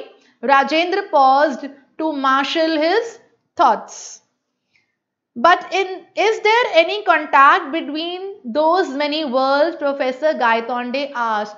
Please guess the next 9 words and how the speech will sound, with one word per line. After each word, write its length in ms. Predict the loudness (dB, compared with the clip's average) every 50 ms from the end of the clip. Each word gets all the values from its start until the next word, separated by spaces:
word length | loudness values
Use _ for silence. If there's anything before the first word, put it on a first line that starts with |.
| -18 -10
"Is 260 | -6 -4 -4 -4 -2
there 180 | 0 0 2 2 2
a 80 | 0 2 0
contact 560 | 0 0 0 0 0 2 2 2 0 -4 -6 -10
between 460 | -10 -10 -10 -10 -8 -8 -8 -6 0
the 160 | 4 4 6 4 4 0 -4 -14 -20 _ _ _ -10 -4
different 480 | -4 -4 -4 -4 -6 -6 -4 -4 -2 2
worlds?" 680 | 4 4 4 4 2 0 -2 -4 -10 -18 -20 -20 _ _ _ _ _ _ _ _ _ _ _ _ _
Yes 600 | -8 -4 0 0 0 0 0 -4 -12 -20 -20 _